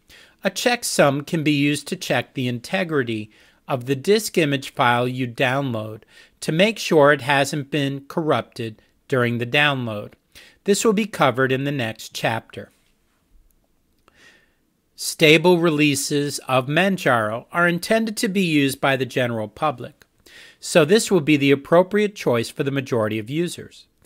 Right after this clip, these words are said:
The current Manjaro release can be downloaded from the Get Manjaro page. See the footnote.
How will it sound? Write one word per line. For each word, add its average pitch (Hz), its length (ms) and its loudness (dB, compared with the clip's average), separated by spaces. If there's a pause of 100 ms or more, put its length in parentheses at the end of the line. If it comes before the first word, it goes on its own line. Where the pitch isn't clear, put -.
(340)
The 214 100 -8
current 240 420 0
Manjaro 135 800 4
release 127 540 -4
can 147 200 -8
be 156 100 -2
downloaded 120 720 -2 (320)
from 143 220 -2
the 147 80 2
Get 127 400 -2
Manjaro 135 760 0
page. - 680 -12 (2000)
See - 280 -6
the 120 120 -6
footnote. - 680 -8